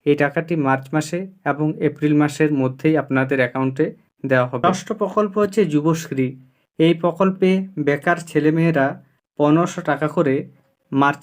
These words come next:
মাসে পেয়ে যাবেন। এই টাকাটি পনেরো তারিখের পরবর্তীকালে আপনাদের অ্যাকাউন্টে ঢোকার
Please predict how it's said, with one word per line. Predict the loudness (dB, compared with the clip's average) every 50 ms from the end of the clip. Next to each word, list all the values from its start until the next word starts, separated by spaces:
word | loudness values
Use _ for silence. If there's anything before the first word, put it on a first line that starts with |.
| -4 -4
মাসে | -2 -2 -4 -4 0
পেয়ে | 2 2 4 2
যাবেন। | 2 2 2 2 0 0 -4 -10 -14 _ _ _ _ _ _ 2
এই | 2 4 4
টাকাটি | 2 0 0 -2 -2 -2 -4 -4 -2
পনেরো | 0 2 2 2 2 2 0
তারিখের | -2 -2 0 -2 -2 -2 0 0
পরবর্তীকালে | 0 0 0 0 -2 -2 -2 -2 0 0 2 2 0 0
আপনাদের | 0 -2 -4 -2 0 0 0
অ্যাকাউন্টে | 0 0 0 -2 -2 0 2 0 0 0 -2 -10 _ _ _ _ _ -6 -4
ঢোকার | -4 -4 0 0 -2 -2